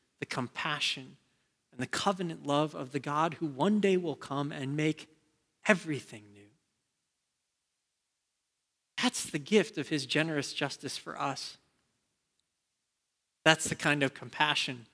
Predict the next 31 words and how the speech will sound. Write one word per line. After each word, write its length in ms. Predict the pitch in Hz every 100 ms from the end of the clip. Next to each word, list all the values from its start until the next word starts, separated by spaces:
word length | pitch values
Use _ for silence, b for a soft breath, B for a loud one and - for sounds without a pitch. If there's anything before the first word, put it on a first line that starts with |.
| _ _
loving 360 | 135 147 151 139
kindness 680 | 127 127 139 135 120 - - b b b
that 80 | -
he 80 | 127
calls 320 | - 131 135
us 160 | 131 -
to 100 | 131
give 440 | 127 123 123 -
to 100 | -
the 80 | 120
world. 360 | 113 113 135 143 _ _ _ _ _ _ _ _ _ _ _ _ _ _ _ _ _ -
That's 180 | 151
what 140 | - 160
it 100 | 147
means 360 | 147 147 135
to 100 | -
do 160 | 120 123
justice, 680 | 113 127 - - 120 - - _ _ _ _ _ _ _ _ _ _ -
to 80 |
love 300 | 120 127 120
love, 480 | 120 123 113 - - _ _ _ _ _ _ _ _ _ _ _
and 80 | -
to 60 |
walk 320 | 131 135 160 -
humbly 580 | - 139 131 120 117 - _ _
with 200 | 117 120
our 240 | - 113 110
God. 440 | 113 104 104 104 _ _ _ _ -
Let 100 | 117
us 140 | 107
pray. 340 | - - 107